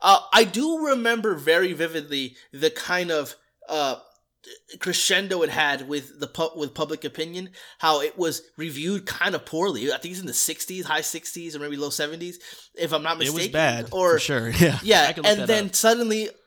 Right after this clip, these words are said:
Speaker 1: yeah, and then suddenly I remember, like, this uptick, uh, of people really praising the game. And when I played it, I, I've never particularly felt one way or the other about it. So that was interesting to see. And,
Speaker 2: Mm.
Speaker 1: and I was happy for it because, uh, of, of how Di-, of how Dead Island,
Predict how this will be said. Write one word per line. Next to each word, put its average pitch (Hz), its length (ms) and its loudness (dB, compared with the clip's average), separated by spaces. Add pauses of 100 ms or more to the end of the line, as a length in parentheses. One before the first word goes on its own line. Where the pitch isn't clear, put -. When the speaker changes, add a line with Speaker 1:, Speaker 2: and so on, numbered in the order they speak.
Speaker 1:
yeah, 214 260 2
and 196 100 2
then 202 100 0
suddenly 208 480 0
I 190 80 4
remember, 190 460 0
like, 165 200 -2
this 160 320 -6
uptick, - 580 -4 (400)
uh, 175 240 2
of 156 240 -2
people 165 320 -8
really 160 300 0
praising 156 400 -4
the 147 80 -10
game. 151 420 -2 (400)
And 175 320 2 (280)
when 196 260 2
I 196 160 8
played 196 300 0
it, 160 120 0
I, 156 440 2 (120)
I've 170 240 0
never 170 240 0
particularly 156 520 -8
felt 143 300 -6
one 143 220 -8
way 135 360 -6
or 139 160 -8
the 123 100 -10
other 127 160 -6
about 110 260 -6
it. - 140 -8
So 120 320 -6
that 143 160 -2
was 160 140 -4
interesting 143 400 -8
to 131 100 -14
see. 131 320 -4
And, 135 100 -8
Speaker 2:
Mm. - 140 -8
Speaker 1:
and 190 100 -10
I 196 120 2
was 254 120 -2
happy 214 280 4
for 160 160 0
it 143 80 -2
because, 147 340 -2
uh, 143 240 -2
of, 143 160 -4
of 135 300 -8
how 139 220 0
Di-, 147 300 2
of 139 200 -4
how 143 120 -2
Dead 160 200 4
Island, 156 380 4